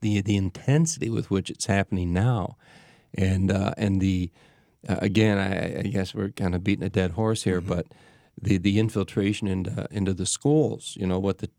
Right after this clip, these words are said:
Speaker 1: children are being taught, uh, that th-, th-, th-, this was unthinkable, unheard of in, in our day and our time when we were, uh, young people, you
Speaker 2: Yeah.
Speaker 1: know.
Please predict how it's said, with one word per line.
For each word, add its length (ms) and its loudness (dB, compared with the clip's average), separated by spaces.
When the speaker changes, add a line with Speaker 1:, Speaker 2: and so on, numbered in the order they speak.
Speaker 1:
children 380 2
are 60 -2
being 300 -2
taught, 360 -4
uh, 600 0
that 300 2
th-, 260 0
th-, 160 0
th-, 220 2
this 180 0
was 180 -2
unthinkable, 880 -2
unheard 380 2
of 300 -6
in, 240 0
in 180 0
our 160 6
day 200 2
and 120 -2
our 140 0
time 300 -6
when 160 -6
we 160 2
were, 360 0
uh, 340 -4
young 500 0
people, 360 0
you 80 0
Speaker 2:
Yeah. 60 2
Speaker 1:
know. 260 -4